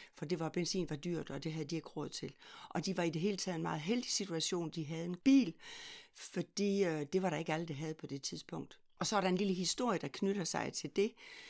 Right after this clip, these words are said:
og det er, at de havde været til en, øh, familiefest i Ullerup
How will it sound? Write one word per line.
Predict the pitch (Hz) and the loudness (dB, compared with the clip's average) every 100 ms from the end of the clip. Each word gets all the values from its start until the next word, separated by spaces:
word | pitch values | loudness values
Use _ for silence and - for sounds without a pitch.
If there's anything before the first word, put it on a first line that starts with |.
| - - - | -18 -20 -6
og | 147 143 | -4 2
det | 196 180 | 4 6
er, | 175 | 4
at | 185 - | 2 0
de | 160 | -2
havde | 175 156 | -2 -2
været | 151 160 | -2 -2
til | 185 170 - | -4 -6 -6
en, | 160 151 143 135 | -4 -2 -2 -4
øh, | 127 120 - | -6 -10 -12
familiefest | - 180 190 285 190 - - - - - - | -10 -4 0 2 2 0 -4 -6 -10 -14 -6
i | 208 - - | -6 -4 4
Ullerup | 269 277 - 127 - | 8 8 4 -6 -10